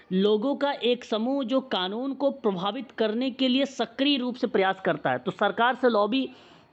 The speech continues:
करने का जो कार्य है ये सामाजिक पक्ष समर्थन नहीं है,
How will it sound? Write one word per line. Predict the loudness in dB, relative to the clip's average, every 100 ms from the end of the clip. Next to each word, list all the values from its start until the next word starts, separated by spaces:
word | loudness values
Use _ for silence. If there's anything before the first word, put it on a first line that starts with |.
| _ _ _ _ _ _ 0
करने | 2 2 0
का | 0 0
जो | 0
कार्य | -2 0 0 -2
है | -4 -4
ये | 0 0
सामाजिक | 2 0 0 0 -4 -4
पक्ष | -4 -4
समर्थन | -2 0 0 0
नहीं | 2 2
है, | -2